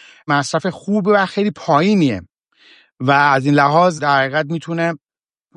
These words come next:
پشتیبانی خوبی به شما بده. یه چراغ ال ای دی قرمز رنگ روش داره که در صورتی که باتری رو به اتمام باشه،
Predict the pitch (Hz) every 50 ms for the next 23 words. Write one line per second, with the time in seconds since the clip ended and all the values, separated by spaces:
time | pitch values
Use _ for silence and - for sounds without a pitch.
0 | _ - 156 135 - 160 147 147 165 160 - 202 226 233 196 - 202 190 185 170
1 | 180 165 165 170 165 151 - _ _ _ _ - 202 226 - 208 196 196 190 196
2 | 196 170 170 156 180 170 156 160 151 147 147 139 131 165 190 214 208 214 190 -
3 | - 220 214 208 170 190 165 170 151 147 - - 156 165 165 190 190 156 151 143
4 | 135 - - 180 185 185 160 165 147 139 - - 143 143 143 143 143 143 143 143
5 | 139 - - 208 220 226